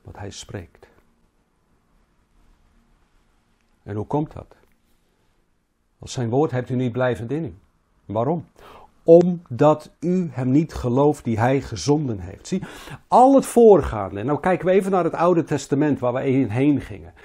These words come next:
Waar de Joden inderdaad, je zou kunnen zeggen, waar God getuigd had wie hij was.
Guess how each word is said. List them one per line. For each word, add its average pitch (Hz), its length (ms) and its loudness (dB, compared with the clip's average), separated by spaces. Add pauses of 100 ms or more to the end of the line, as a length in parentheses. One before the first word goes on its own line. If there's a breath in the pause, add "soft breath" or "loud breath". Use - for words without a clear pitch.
(160 soft breath)
Waar 139 160 0
de 156 120 2
Joden 208 420 6
inderdaad, 165 580 4 (420 loud breath)
je 139 140 -2
zou 196 160 4
kunnen 165 240 0
zeggen, 147 220 0
waar 151 140 4
God 214 220 -2
getuigd 190 640 2
had 127 400 -6 (640)
wie 151 280 4
hij 147 200 4
was. - 540 0